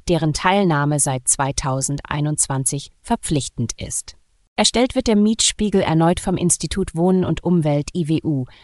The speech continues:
das schon die bisherigen Ausgaben verantwortete. Er gilt als rechtlich verbindliche Grundlage zur Ermittlung der ortsüblichen Vergleichsmiete und muss nach einer Fortschreibung regelmäßig komplett neu erstellt werden, um Marktentwicklungen abzubilden.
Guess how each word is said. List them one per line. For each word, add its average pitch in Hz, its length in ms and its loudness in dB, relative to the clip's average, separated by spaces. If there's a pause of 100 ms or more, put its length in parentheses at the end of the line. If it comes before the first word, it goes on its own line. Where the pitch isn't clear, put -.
(240)
das 233 160 2
schon 254 140 2
die 240 120 0
bisherigen 175 540 0
Ausgaben 135 540 -2
verantwortete. - 880 -6 (500)
Er 202 120 4
gilt 277 280 0
als - 260 0
rechtlich 190 420 -2
verbindliche 175 640 0
Grundlage 160 640 0
zur - 160 0
Ermittlung 160 480 0
der - 140 -2
ortsüblichen 151 540 -4
Vergleichsmiete 156 840 -2 (540)
und 196 140 -2
muss 185 240 2
nach 175 120 0
einer 147 260 -2
Fortschreibung 151 840 0
regelmäßig 170 840 2
komplett 156 500 -2
neu 156 240 0
erstellt 160 500 -2
werden, 156 300 0 (500)
um 202 180 4
Marktentwicklungen 147 1040 0
abzubilden. 123 800 -6